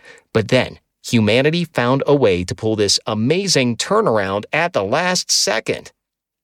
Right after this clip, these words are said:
Finn twirled my I V stand in a circle and then back again before my tube got all tangled up.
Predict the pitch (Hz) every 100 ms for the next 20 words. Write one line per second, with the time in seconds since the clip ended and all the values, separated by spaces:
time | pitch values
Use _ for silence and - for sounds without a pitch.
0 | _ _ _ _ - 110 95 92 110 107
1 | 101 101 98 101 110 110 - 95 90 98
2 | 98 - 104 95 98 98 107 104 98 107
3 | 110 92 87 82 90 98 117 101 92 -
4 | 113 95 95 92 95 95 110 101 92 104
5 | 92